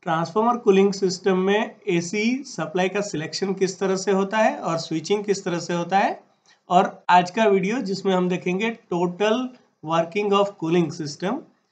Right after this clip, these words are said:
इन सारे वीडियोज़ की लिंक डिस्क्रिप्शन बॉक्स में दे रखी है, आप रेफर करिएगा तो आज का वीडियो आपको ज़्यादा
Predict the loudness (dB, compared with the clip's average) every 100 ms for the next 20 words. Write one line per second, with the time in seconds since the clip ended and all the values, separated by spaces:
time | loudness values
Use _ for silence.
0 | _ _ 2 2 6 8 8 4 0 0
1 | 2 4 2 0 2 4 4 0 -2 -6
2 | -4 -6 -4 -4 -2 -4 -4 -6 -4 -4
3 | -6 -6 0 0 -2 -10 _ _ _ -2
4 | 0 0 -2 -2 -2 -2 0 0 -2 -2
5 | 2 6 6 4 0 2 2 2 0 0
6 | -4 -6 -2 0 2 2 2 -2